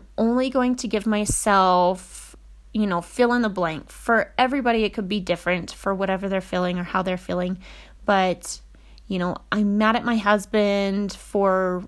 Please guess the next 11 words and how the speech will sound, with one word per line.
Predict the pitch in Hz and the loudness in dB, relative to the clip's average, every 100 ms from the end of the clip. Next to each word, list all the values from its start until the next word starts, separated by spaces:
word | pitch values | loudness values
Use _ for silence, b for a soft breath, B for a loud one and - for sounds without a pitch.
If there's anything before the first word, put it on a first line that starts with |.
| 175 | -4
whatever | 220 240 226 220 | 0 2 2 0
reason, | 214 196 190 196 196 208 b b b b b - - - | 0 -2 0 0 0 -4 b b b b b -20 -12 -2
and | 214 196 196 196 | 0 2 0 0
you | 190 | 0
guys | 190 185 185 | 0 -2 -4
talk | - 214 247 | 0 0 2
it | 226 | 4
out | 196 196 190 185 - | 6 6 6 0 -4
and, | 180 180 180 175 175 170 - - - - - - - - | -4 -2 -2 -4 -4 -6 -10 -16 -20 -20 -20 -20 -20 -8
you | 107 190 170 | -6 -4 -4
know, | 165 | -4